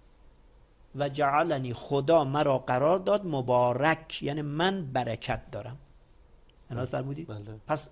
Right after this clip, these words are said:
Speaker 1: عیسی مسیح دارای برکت است. خدا نسبت می‌ده به، اه، عرض کنم ماه مبارک رمضان.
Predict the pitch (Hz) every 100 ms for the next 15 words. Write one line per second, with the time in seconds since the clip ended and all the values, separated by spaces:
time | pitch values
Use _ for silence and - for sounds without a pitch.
0 | - 156 139 175 151 123 117 123 120 180
1 | 208 127 117 135 143 107 - - - -
2 | - - - - - - - - - -
3 | - - - - - - - - 233 277
4 | 285 262 - 277 240 233 233 226 226 214
5 | 208 - - - 175 156 147 143 131 127
6 | 113 - - 185 - 202 190 214 220 220
7 | 196 180 185 196 175 156 147 160